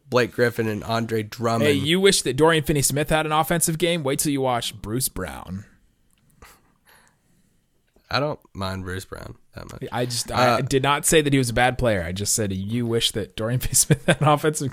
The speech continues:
Speaker 2: game. Just watch
Speaker 1: Off
Speaker 2: Bruce
Speaker 1: their
Speaker 2: Brown.
Speaker 1: bench, the, Luke Kennard, Markieff Morris, Derrick Rose, Thon Maker, Joe Johnson.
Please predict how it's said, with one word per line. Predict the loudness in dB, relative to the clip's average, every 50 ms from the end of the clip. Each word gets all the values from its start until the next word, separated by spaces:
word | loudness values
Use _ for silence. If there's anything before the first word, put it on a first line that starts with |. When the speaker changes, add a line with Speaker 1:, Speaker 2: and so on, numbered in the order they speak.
| -4
Speaker 2:
game. | -4 -2 -2 -2 -2 -6 -10
Just | -18 -20 -20 _ _ _ _ _ _ _ -16 -14
watch | -12 -4 0
Speaker 1:
Off | 2 2 2
Speaker 2:
Bruce | 2 2
Speaker 1:
their | 2 2
Speaker 2:
Brown. | 4 6
Speaker 1:
bench, | 4 6 6 4 2 0 -2 -2
the, | -2 -4 -4
Luke | -2 0 2 2 2 2 0
Kennard, | -2 0 2 4 4 4 4
Markieff | 4 4 2 2 0 -2 -2 -2
Morris, | 0 0 2 2 2 2 0
Derrick | 2 2 2 2 2 0 0
Rose, | 0 2 2 2 2 0 0 -2 -4 -8
Thon | -10 _ -2 2 2 2 2 2 0
Maker, | 0 -2 0 0 0 0 0 -2 -4
Joe | -4 -2 0 0 0
Johnson. | -2 -4 -4 0 0 0 0 0 0 0 -2 -2 -4